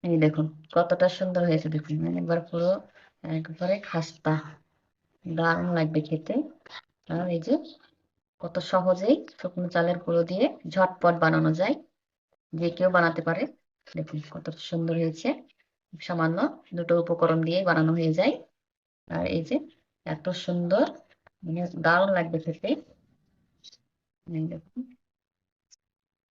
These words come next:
পুরোটা কি সুন্দর, এটা ঠান্ডা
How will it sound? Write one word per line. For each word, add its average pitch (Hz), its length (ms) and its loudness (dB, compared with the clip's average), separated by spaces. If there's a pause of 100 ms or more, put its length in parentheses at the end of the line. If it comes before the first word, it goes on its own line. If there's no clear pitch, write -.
(1080)
পুরোটা 165 380 -6
কি 165 80 -12 (100)
সুন্দর, 165 300 -4 (840)
এটা 170 200 -6
ঠান্ডা 165 240 2